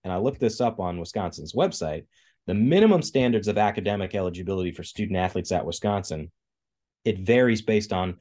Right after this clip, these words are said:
what year you are in school, but the minimum when you begin year two is a one point eight G P A, and you've gotta be enrolled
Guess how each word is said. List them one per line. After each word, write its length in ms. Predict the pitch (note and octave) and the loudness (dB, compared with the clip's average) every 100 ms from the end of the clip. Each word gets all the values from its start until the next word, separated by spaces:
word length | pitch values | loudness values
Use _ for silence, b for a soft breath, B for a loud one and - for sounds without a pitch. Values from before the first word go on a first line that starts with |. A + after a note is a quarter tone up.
| b b _ _ _ _ _ | b b _ _ _ _ _
what 360 | F2+ F#2+ A2+ F2+ | -4 0 0 0
year 260 | F#2+ G#2+ | 2 4
you 200 | A2 G2+ | 6 4
are 180 | F#2 F2+ | 4 2
in 80 | D#2+ | -2
school, 500 | - F#2+ G#2 D3+ E3+ _ _ _ _ _ | -4 0 2 2 -2 _ _ _ _ _
but 260 | G#2+ G#2+ - _ _ _ _ _ _ | 2 2 0 _ _ _ _ _ _
the 180 | G2 A2 | -4 0
minimum 680 | A2 A#2+ D3+ C#3+ A#2 A2+ A2 | 2 2 2 0 0 -2 -6
when 160 | - G#2 | -8 -4
you 100 | G2+ | -4
begin 320 | G2 F#2+ G2 | -4 -2 -2
year 180 | F#2+ F#2+ | -2 -4
two 360 | - G#2+ A2+ - | -4 -2 -2 -2
is 160 | F#2 | -6
a 60 | F2+ | -6
one 260 | E2+ F#2 F2+ | -2 -2 -2
point 260 | F#2 E2+ | -4 -4
eight 160 | E2 - | -4 -6
G 200 | F2+ E2+ | -8 -8
P 180 | D#2 D2+ | -6 -6
A, 240 | - - _ | -6 -10 _
and 100 | E2+ | -4
you've 120 | F2+ F2 | -2 2
gotta 200 | F#2+ F2+ | 4 4
be 280 | F2 E2 _ _ _ - | 0 -2 _ _ _ -2
enrolled 640 | G#2 F2+ G2 F#2+ F#2+ F#2 | 0 2 4 4 2 -2